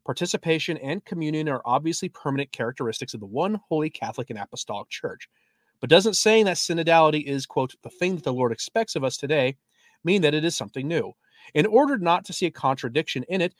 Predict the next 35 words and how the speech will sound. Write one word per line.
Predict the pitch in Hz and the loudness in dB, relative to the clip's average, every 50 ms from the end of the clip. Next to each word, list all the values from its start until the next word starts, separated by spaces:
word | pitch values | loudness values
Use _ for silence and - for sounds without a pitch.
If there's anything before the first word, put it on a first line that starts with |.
| _ _ _ _ | _ _ _ _
we | - 147 | -6 0
must | 175 208 220 - - | 2 2 2 2 0
understand | 190 180 180 - - - 196 196 180 139 | -2 -2 -2 -2 0 0 0 2 2 0
this | 131 156 147 - | 0 -2 -4 -2
invitation | 156 151 156 151 - - 127 123 - 139 123 | -4 -4 -4 -6 -4 -4 -4 -4 -4 -4 -6
to | 131 | -4
synodality, | 123 - - 135 120 117 113 135 151 156 139 117 110 - - - _ | -4 -4 -4 -2 -2 0 4 8 8 8 8 6 2 -2 -10 -14 _
not | - 113 120 | -10 -8 -6
as | 143 147 | -6 -2
having | - 156 147 165 170 | -2 -2 -2 0 -2
to | 170 | -2
do | 160 170 170 | -2 -2 -4
something | 170 - - 139 131 147 135 | -4 -4 -6 -4 -4 -4 -6
completely | 139 139 - - 131 120 120 113 107 | -6 -10 -8 -6 -6 -6 -6 -8 -8
new, | 107 143 160 147 131 135 | -4 0 2 2 2 2
but | 135 139 | 0 0
as | 139 135 - _ _ _ _ _ _ _ | -2 -2 -4 _ _ _ _ _ _ _
giving | - 147 151 143 | -2 0 2 2
a | 131 | 2
new | 120 120 135 - | 2 2 0 0
impulse | 160 156 151 - 127 117 - | -2 -2 0 0 0 0 0
to | - | -2
something | 113 - - 107 95 - 113 107 | -4 -4 -4 -4 -6 -8 -10 -10
that | 110 - | -8 -6
has | - 110 - | -6 -6 -4
always | - - 143 165 170 147 | -2 -2 0 0 0 0
existed | 135 117 - 117 107 - 120 107 | -2 -4 -4 -8 -8 -8 -10 -10
in | 107 | -12
the | 107 | -12
church. | - - - 180 - 92 - - - - _ _ _ _ _ _ _ _ _ _ _ _ _ _ _ _ _ _ _ | -10 -6 -4 -4 -4 -4 -8 -14 -18 -20 _ _ _ _ _ _ _ _ _ _ _ _ _ _ _ _ _ _ _
With | - 135 135 | -4 2 2
this | 156 - | 4 4
understanding, | 151 135 123 - - - 185 175 180 180 170 | 4 2 2 0 0 2 4 4 4 4 4
our | 160 160 | 4 2
di-, | 151 139 - 175 | 2 2 -2 -6